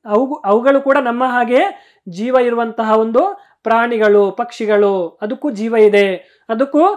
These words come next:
ಬಾಯಾರಿಕೆ, ದಾಹ ಅಂತ ಹೇಳುವಂಥದ್ದು ಇರುತ್ತೆ. ಅದಕ್ಕೋಸ್ಕರ ಆ ನೀರನ್ನ ಅವುಗಳಿಗೂ ಕೂಡ ಸಮರ್ಪಕವಾಗಿ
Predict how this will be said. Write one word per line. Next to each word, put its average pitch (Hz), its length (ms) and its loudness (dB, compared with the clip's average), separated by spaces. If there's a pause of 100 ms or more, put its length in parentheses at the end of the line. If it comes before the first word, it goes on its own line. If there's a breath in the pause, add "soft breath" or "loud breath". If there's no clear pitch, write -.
(280 loud breath)
ಬಾಯಾರಿಕೆ, 214 680 2
ದಾಹ 202 380 0
ಅಂತ 220 160 -4
ಹೇಳುವಂಥದ್ದು 202 560 0
ಇರುತ್ತೆ. 202 380 0 (380 soft breath)
ಅದಕ್ಕೋಸ್ಕರ 262 520 0 (420 loud breath)
ಆ 208 160 2
ನೀರನ್ನ 254 460 -2 (420 soft breath)
ಅವುಗಳಿಗೂ 254 460 2
ಕೂಡ 254 180 -2 (120)
ಸಮರ್ಪಕವಾಗಿ 233 720 0